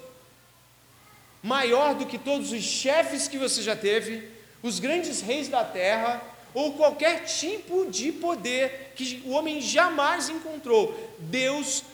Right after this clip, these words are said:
não é como estes.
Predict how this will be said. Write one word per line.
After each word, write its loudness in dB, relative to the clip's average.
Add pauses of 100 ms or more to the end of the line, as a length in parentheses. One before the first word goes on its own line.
(120)
não 0 (160)
é 0
como 0
estes. 2